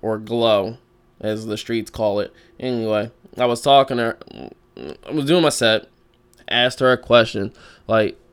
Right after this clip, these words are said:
and 'cause I was talking about these movies I just watched. It was like, uh, you know, it's Black History Month. I wanted to see what people were doing, you know, 'cause that always makes for great material. <clears throat> And I asked her, like, "What did,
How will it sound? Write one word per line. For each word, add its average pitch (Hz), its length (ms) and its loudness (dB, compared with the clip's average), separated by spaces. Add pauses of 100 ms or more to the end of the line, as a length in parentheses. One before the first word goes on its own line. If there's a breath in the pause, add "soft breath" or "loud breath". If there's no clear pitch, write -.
and 107 140 -4
'cause 117 120 -6
I 113 80 4
was 113 180 0
talking 139 240 2
about 131 220 4
these 143 140 -4
movies 170 320 4
I 113 80 4
just 113 200 0
watched. 110 320 4
It 117 60 -6
was 110 80 -4
like, 110 320 0
uh, 104 360 2
you 113 80 -2
know, 107 100 -2
it's 110 80 -4
Black 117 240 4
History 120 280 2
Month. 113 240 0
I 113 40 -2
wanted 110 160 0
to 107 40 -4
see 117 140 -6
what 110 140 -2
people 113 260 -2
were 107 140 -4
doing, 120 420 -2 (480 soft breath)
you 101 80 -8
know, 104 120 -2
'cause 110 140 -8
that 113 200 4
always 110 280 0
makes 113 220 -4
for 107 100 -8
great 113 240 -2
material. 110 480 -2 (360 loud breath)
<clears throat> - 260 -20 (1300 loud breath)
And 127 140 0
I 139 120 4
asked 151 280 6
her, 131 100 4
like, 117 180 4
"What 143 200 6
did, 139 160 -2